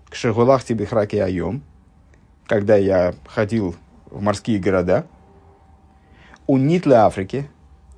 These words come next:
а не про вот эту вот страну. Дос вос минуст ме мои из фарки шутим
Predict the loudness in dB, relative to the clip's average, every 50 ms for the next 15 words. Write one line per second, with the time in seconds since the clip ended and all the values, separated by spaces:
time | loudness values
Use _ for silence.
0 | _ -20 _ -20 -20 -20 -20 -20 -20 -10 -4 -2 0 0 2 2 2 2 2 0
1 | 0 -2 -4 -4 -2 -2 -2 -2 -4 -6 -8 -8 -8 -8 -8 -10 -10 -10 -8 -6
2 | -6 -4 -4 -4 -6 -6 -8 _ _ _ _ _ _ _ _ _ _ _ _ _
3 | _ _ _ _ _ _ _ -20 -20 _ _ _ _ _ _ _ _ _ -12 -8
4 | 0 6 8 8 8 6 4 2 0 0 0 0 0 0 0 0 0 0 0 -2
5 | -2 -2 -2 -2 0 0 0 0 0 0 0 0 0 2 0 0 -2 -2 0 0
6 | 0 0 -2 -4 -6 -8 -8 -6 -6 -4 -4 -4 -4 -4 -2 -2 0 0 -2 -4